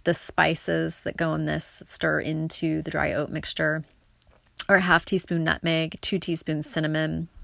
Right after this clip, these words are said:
which is pretty predictable, and a cup of walnut halves. Stir that in, add the liquid sweetener oil, and then after baking, add to the granola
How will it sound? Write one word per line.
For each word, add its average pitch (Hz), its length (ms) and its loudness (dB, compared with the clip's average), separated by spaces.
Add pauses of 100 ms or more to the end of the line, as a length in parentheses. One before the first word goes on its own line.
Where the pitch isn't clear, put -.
which - 100 -12
is - 140 -8 (200)
pretty 151 440 -4 (140)
predictable, 160 640 -4 (720)
and 220 320 6 (580)
a 202 100 6
cup - 400 10
of 175 160 -2
walnut 156 520 0
halves. 120 420 -2
Stir - 440 2
that 160 280 2
in, 131 340 -6
add 165 260 10
the 165 80 -2
liquid 160 500 0 (840)
sweetener 165 400 0
oil, 156 400 0 (460)
and 170 100 4
then 151 160 0 (140)
after 170 460 6
baking, 143 680 -4 (520)
add 156 440 2
to 147 680 0 (160)
the 143 400 -2
granola 139 440 -2